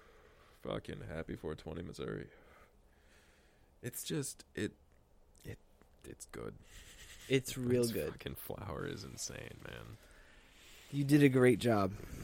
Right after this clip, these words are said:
Speaker 1: Thank you. Thank you. Yeah, it's delicious. E-, like, it's super fruity.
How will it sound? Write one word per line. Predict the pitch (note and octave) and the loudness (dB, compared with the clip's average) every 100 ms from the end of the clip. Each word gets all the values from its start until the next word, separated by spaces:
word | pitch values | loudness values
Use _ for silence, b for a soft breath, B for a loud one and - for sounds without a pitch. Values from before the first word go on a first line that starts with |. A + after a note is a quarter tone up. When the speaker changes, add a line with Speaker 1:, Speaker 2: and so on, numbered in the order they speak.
| - | -2
Speaker 1:
Thank | G#2 A#2+ A2+ | 0 0 -2
you. | C2 - - - | -6 -8 -12 -10
Thank | F#2+ F2+ D2+ | -6 -4 -6
you. | A#1+ D2 | -10 -4
Yeah, | F2+ D#2 | -2 -2
it's | A1+ F2+ - - - - - - | -2 -2 -4 -10 -14 -20 -20 -6
delicious. | C#2+ C2+ B1 C2 - - - - _ - - _ _ - - _ - - - - _ - - - | -2 0 0 -4 -6 -14 -18 -20 _ -20 -20 _ _ -20 -20 _ -20 -20 -20 -20 _ -20 -20 -14
E-, | D2+ - | -12 -6
like, | A2 - | -6 -6
it's | - | -8
super | - G#3+ - | -4 -4 -4
fruity. | - - C#3 - | -6 -2 -2 -4